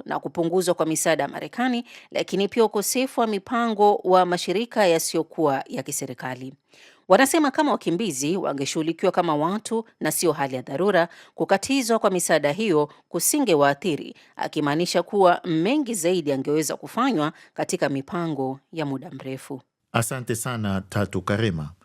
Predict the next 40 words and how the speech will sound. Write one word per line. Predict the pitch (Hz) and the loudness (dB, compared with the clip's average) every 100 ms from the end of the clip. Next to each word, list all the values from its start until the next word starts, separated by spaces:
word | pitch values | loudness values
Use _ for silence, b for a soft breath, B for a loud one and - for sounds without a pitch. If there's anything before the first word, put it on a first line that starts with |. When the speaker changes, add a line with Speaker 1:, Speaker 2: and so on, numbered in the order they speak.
| _ - | _ -6
Speaker 2:
Vyombo | 107 139 160 143 | 0 0 2 0
vya | 123 123 113 | 0 0 0
usalama | 120 - 123 127 117 | -4 -4 -4 -2 0
nchini | 110 113 101 | 0 0 0
Rwanda | 113 131 90 87 | 2 0 -2 -6
vinawashikilia | 107 104 107 104 104 - 120 156 135 | -2 0 0 0 -4 -2 2 2 2
watu | 127 123 | 0 -2
themanini | 110 117 107 117 107 | -2 0 0 0 0
na | 98 | -2
saba | - 120 87 101 | -4 -6 -6 -4
kwa | 110 | -4
tuhuma | 101 104 110 147 131 | -2 -2 0 2 0
za | 113 113 | 0 -2
kujihusisha | 101 107 101 107 107 151 - | -2 -4 -2 -2 -2 -4 -4
na | 117 | -2
makosa | 113 107 123 110 | -2 0 -2 -2
ya | 101 | -4
jinai | 98 110 135 80 78 - | -2 0 0 -2 -8 -2
wakati | 107 - 143 147 | -2 2 -2 2
wa | 139 120 | 0 2
juma | 127 127 | 0 0
la | 113 | 0
kumbukumbu | 107 107 104 107 147 135 | 0 -2 -2 0 0 2
za | 117 | 0
mauaji | 110 110 117 120 110 | 0 0 0 0 -2
ya | 101 | -2
kimbari | - 101 120 135 | 0 0 2 0
mnamo | 113 113 110 104 | 0 0 2 0
wiki | 107 107 98 | 0 -2 -2
iliyopita. | 92 92 147 110 73 85 b b _ | 0 0 -2 -2 -6 -12 b b _
Ni | 113 113 110 | 2 4 2
kosa | 113 147 160 139 | 0 0 0 -2
la | 120 | -2
jinai | 110 117 127 123 | -2 0 2 2
nchini | 107 104 104 | 0 0 0
Rwanda | 107 135 139 | 2 0 0
kutumia | 120 113 113 123 113 | -2 -2 0 2 2
lugha | 107 113 104 | 2 0 0
za | 95 | 0
ubaguzi, | 95 95 104 131 87 82 78 | 0 -2 0 0 -2 -6 -12